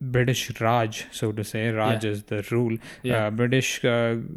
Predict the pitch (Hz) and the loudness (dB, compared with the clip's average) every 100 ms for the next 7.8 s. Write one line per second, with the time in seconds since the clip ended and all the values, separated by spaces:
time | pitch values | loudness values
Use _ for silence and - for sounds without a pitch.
0 | 101 - 127 123 123 123 117 120 120 120 | -14 -8 -2 2 2 4 2 2 2 4
1 | 113 107 - - 117 120 127 123 120 127 | 2 0 -8 -6 -2 0 0 0 0 0
2 | 113 123 120 - 123 110 120 113 110 - | -2 0 -2 0 0 2 2 0 -2 -12
3 | - - - - 110 110 113 110 113 107 | -20 -20 -10 -4 -2 2 2 2 2 4
4 | 113 - 113 110 165 160 117 113 127 135 | 2 -2 -4 6 6 6 2 2 2 -2
5 | _ _ - _ _ 135 127 - - 170 | _ _ -20 _ _ 2 2 2 4 4
6 | 180 - 151 156 156 123 113 123 131 131 | 4 0 2 2 2 -2 -2 2 2 2
7 | 131 - - 123 120 117 113 | 0 -2 0 2 2 0 -2